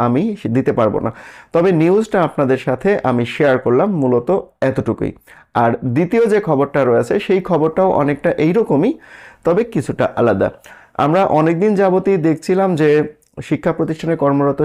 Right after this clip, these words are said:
শিক্ষক কর্মচারীদের আলাদা পে স্কেল ঘোষণা করা হবে কিনা এই সমস্ত, অথবা আলাদা কোনো সুযোগ সুবিধা বাড়ানো যায় কিনা এই সমস্ত বিষয় নিয়ে অনেক কথাবার্তা আগাচ্ছিল, বিভিন্ন জায়গা থেকে দাবিও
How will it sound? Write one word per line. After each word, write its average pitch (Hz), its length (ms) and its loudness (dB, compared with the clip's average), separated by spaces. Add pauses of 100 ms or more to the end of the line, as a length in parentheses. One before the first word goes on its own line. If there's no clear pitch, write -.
শিক্ষক 151 400 -4
কর্মচারীদের 135 560 0 (120)
আলাদা 147 240 2 (100)
পে 165 100 2 (120)
স্কেল 160 320 -2
ঘোষণা 139 340 0
করা 139 220 2
হবে 127 220 2
কিনা 151 160 0 (100)
এই 160 140 0
সমস্ত, 180 320 -4 (280)
অথবা 143 240 0 (120)
আলাদা 135 280 2
কোনো 139 120 0 (100)
সুযোগ 135 260 -2
সুবিধা 131 240 2 (100)
বাড়ানো 127 260 2 (100)
যায় 135 200 4
কিনা 135 260 0
এই 156 100 -4
সমস্ত 156 200 -2 (120)
বিষয় 135 280 0
নিয়ে 135 120 2 (580)
অনেক 147 220 0
কথাবার্তা 131 460 0 (260)
আগাচ্ছিল, 127 420 0 (200)
বিভিন্ন 170 220 2 (140)
জায়গা 123 260 2
থেকে 139 120 2 (120)
দাবিও 139 280 2